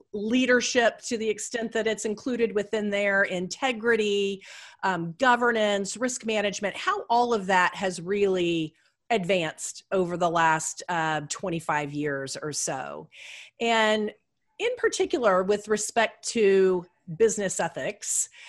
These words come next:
several years ago, it was criticized for the way it was taught at universities. And the, I thought was then it was too general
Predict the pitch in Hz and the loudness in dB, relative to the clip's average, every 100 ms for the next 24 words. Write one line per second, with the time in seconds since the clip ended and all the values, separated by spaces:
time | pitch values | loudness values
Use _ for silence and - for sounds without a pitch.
0 | - - - _ _ - _ _ _ _ | -20 -20 -20 _ _ -20 _ _ _ _
1 | - 240 202 196 185 190 208 208 226 277 | -2 0 2 2 2 0 2 4 4 4
2 | 262 247 - 339 320 - 190 180 208 226 | 0 -2 -2 -2 0 4 4 6 2 -2
3 | - - - 226 220 208 208 214 208 202 | -10 -10 0 2 4 4 4 4 4 4
4 | 202 196 196 - - - 147 185 - - | 2 0 -2 -2 -6 -4 -2 -2 -4 -8
5 | 214 - 202 185 180 208 185 175 - 165 | -10 -6 0 0 0 -2 0 -2 -2 -4
6 | 156 208 - - 208 202 202 202 226 220 | -4 -4 -8 -10 -6 -2 -2 0 0 0
7 | 220 285 330 - 180 175 160 170 190 185 | -2 0 0 0 -2 -2 -2 -2 0 -2
8 | 165 165 - 190 165 180 143 156 | -6 -10 -16 -10 -4 -2 -2 -6